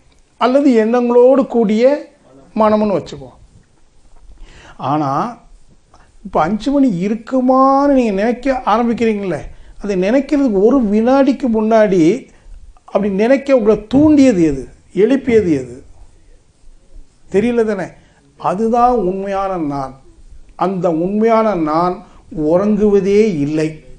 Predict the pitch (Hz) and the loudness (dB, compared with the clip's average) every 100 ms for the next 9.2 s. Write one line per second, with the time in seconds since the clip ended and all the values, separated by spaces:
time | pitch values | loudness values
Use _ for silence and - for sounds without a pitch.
0 | - _ _ _ _ _ _ _ _ _ | -20 _ _ _ _ _ _ _ _ _
1 | - - 208 214 233 160 170 240 269 285 | -20 -6 -2 0 2 2 4 4 4 4
2 | 294 302 320 254 220 262 226 190 175 151 | 4 4 4 4 4 4 4 0 0 2
3 | 185 262 - - _ _ 160 214 277 262 | 0 -2 -14 -20 _ _ -2 2 2 2
4 | 220 208 208 214 254 156 214 254 269 269 | 2 2 4 2 2 2 2 2 2 2
5 | 247 269 269 294 294 - 208 214 247 226 | 2 4 6 6 2 0 0 0 0 2
6 | 247 - 208 190 165 160 165 147 143 220 | 0 -2 -6 -6 -4 -4 -4 -4 -4 -4
7 | 233 - - - 226 247 202 226 262 294 | -8 -16 -20 -8 0 2 4 4 4 4
8 | 311 311 269 285 285 254 214 220 262 302 | 4 4 4 4 4 2 2 0 2 2
9 | 339 - | 0 -6